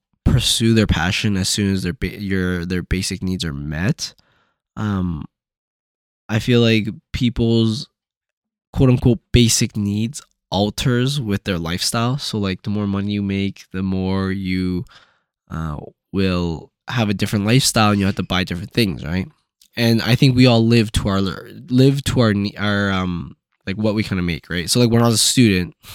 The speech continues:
I could make almost nothing and still, you know, get by. And that's, that's, that's the joy of being flexible, right? Um, and then when I make more money, I obviously spend more, right?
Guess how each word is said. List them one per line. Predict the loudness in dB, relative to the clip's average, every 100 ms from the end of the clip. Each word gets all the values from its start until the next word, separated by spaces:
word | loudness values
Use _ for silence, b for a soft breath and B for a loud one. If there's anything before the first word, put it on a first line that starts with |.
| B
I | -4
could | 2
make | 2 2
almost | 0 -2
nothing | -4 -6 -6 -8 -8 b b b b b b
and | -2
still, | -2 0 2 2 -2 -4
you | -2
know, | -2
get | -2 -6 -2
by. | -2 -2 -6
And | -4
that's, | -2 -2 -2
that's, | -2 -4 -4 -10 _ b b 0
that's | 2
the | 2
joy | 4 6 6
of | 4
being | 2
flexible, | 0 -4 -6 -8 -6
right? | -4 -4 -6 B B B B
Um, | -4 -2 -2 -4 -10 _
and | 0 4
then | 6
when | 6
I | 4
make | 4 4
more | 4
money, | 6 6
I | 4 2
obviously | 0 -4 -4
spend | 0 0
more, | 0 -2
right? | -4 0 -2